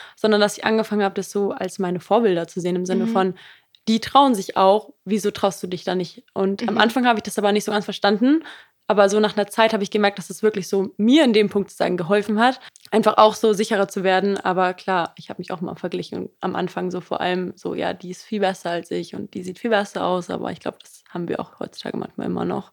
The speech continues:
Speaker 2: Weißt du, was für eine Art von Accounts du da gefolgt bist, die dir quasi geholfen haben? Weil ich glaub, das ist auch ziemlich spannend.
Speaker 1: Oh, das ist eine gute Frage. Ich glaub, ich bin, also ich reite ja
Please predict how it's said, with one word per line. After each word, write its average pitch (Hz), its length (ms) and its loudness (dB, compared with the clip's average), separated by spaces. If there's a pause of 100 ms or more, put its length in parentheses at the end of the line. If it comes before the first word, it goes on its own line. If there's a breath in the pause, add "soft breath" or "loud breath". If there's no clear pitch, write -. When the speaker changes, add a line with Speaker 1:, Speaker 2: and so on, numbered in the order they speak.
Speaker 2:
Weißt 214 280 -2
du, 247 60 -4
was 247 180 -2
für - 120 -6
eine 226 160 0
Art 202 240 2
von 233 140 -4
Accounts 208 360 -4
du 262 40 -4
da 240 140 0
gefolgt 240 420 -2
bist, - 240 -4
die 208 80 -4
dir 220 140 0
quasi 208 260 -4
geholfen 208 500 -4
haben? 247 220 -2
Weil 202 80 0
ich - 120 -6
glaub, 214 120 -2
das 208 120 -4
ist - 120 -10
auch 202 140 -2
ziemlich 196 340 -8
spannend. 185 520 -6 (140)
Speaker 1:
Oh, 190 60 -8
das 180 160 -16
ist - 60 -14
eine 202 80 -6
gute 185 160 -12
Frage. 180 500 -6
Ich - 160 -12
glaub, 208 320 -2 (320)
ich 208 220 -6
bin, 208 180 0
also 175 160 -4
ich - 220 -10
reite 175 260 -6
ja 190 260 -2